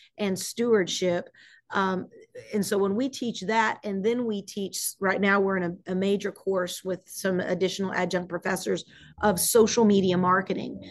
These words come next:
Yes, you can hire a social media marketing consultant, but they're not gonna give it to you through the principles, through the brand strategy, brand identity of the Word of God.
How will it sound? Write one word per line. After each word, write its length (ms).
Yes, 340
you 60
can 120
hire 220
a 60
social 340
media 280
marketing 580
consultant, 760
but 100
they're 120
not 340
gonna 180
give 340
it 140
to 120
you 140
through 160
the 80
principles, 640
through 140
the 80
brand 420
strategy, 560
brand 400
identity 560
of 160
the 60
Word 240
of 140
God. 360